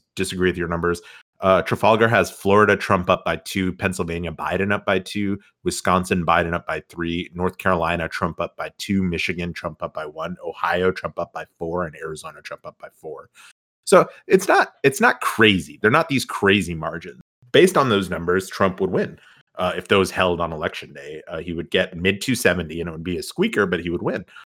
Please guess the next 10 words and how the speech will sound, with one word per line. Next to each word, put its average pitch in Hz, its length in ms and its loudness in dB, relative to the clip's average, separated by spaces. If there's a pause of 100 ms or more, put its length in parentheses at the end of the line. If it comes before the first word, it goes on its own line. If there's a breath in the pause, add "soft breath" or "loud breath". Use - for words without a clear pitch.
(140)
The 110 440 -4
point 170 360 -6 (560)
I 110 80 0
wanna 107 200 4
make 92 200 0
overall 85 600 0
is 82 160 -8
that 78 240 -6
I 85 80 -6
think - 360 -6